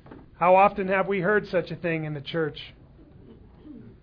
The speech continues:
It's interesting, um, how clear the Word of God is about corporate church practice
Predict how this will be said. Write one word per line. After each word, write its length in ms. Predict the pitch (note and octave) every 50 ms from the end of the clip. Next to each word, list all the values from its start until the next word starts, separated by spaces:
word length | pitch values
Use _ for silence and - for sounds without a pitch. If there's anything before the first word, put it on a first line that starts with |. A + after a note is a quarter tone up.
| - - - - - _ _ - - - - - - - - - - - - - - - - - - - - _ - - - - - - - - - - - - - - - - - - _ - - - - - - - - - - - - - - - -
It's 140 | C#3+ - G3
interesting, 680 | G#3+ G3+ - F#3 - - - F3 D#3+ C#3+ C3+ C3 C3 - - -
um, 500 | - D#3+ D#3 D3+ D3 C#3+ C#3 C#3 C3+ B2+ - - - _ - - -
how 500 | - - - F3+ E3+ E3+ E3+ D#3+ D3 C#3+ - - - - - - - - - - - -
clear 400 | - - A3 A3+ A#3 A3 F#3+ E3+
the 80 | D#3
Word 240 | D3 D#3 F3+ G3 F#3
of 100 | F3+ D3
God 300 | D3 E3 E3 E3+ E3 D#3+
is 240 | C#3+ B2+ A#2 A2 - - - - - _ - - - - - - - - - - - -
about 460 | - C#3 C#3 D#3 D#3 D3+ D3 - - -
corporate 440 | - F#3 F#3 F#3 F#3 F3 D#3 C3+
church 320 | - - F3 E3 D#3+ - - -
practice 600 | F3 D#3+ D#3+ D#3+ - - B2 A2+ - - -